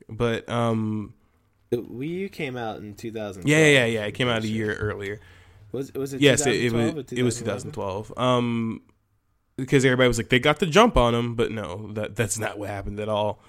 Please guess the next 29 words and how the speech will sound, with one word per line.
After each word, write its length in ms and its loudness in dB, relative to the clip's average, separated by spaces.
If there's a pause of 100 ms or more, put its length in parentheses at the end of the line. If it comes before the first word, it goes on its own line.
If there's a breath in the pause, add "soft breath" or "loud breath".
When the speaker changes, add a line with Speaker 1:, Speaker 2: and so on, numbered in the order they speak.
(140)
Speaker 2:
The 120 -2
jump 420 4
on 80 2
Speaker 1:
Um, 220 0
Speaker 2:
what? 180 -4
Speaker 1:
because 160 0
they 100 2
released 400 -2
earlier. 440 -4 (420 loud breath)
Um, 540 2 (160)
so 240 0
that, 200 0
that 160 0
means 220 -2
that 100 -2
now 240 0
we're 500 0
about 500 -2 (180)
five 600 0
years 680 -4 (100)
into 600 -6 (340)
the 140 -8
console 460 -6
cycle, 420 -10
right? 280 -4 (840 loud breath)
And 760 -4 (460)
the 180 -2
one 380 4
for, 480 2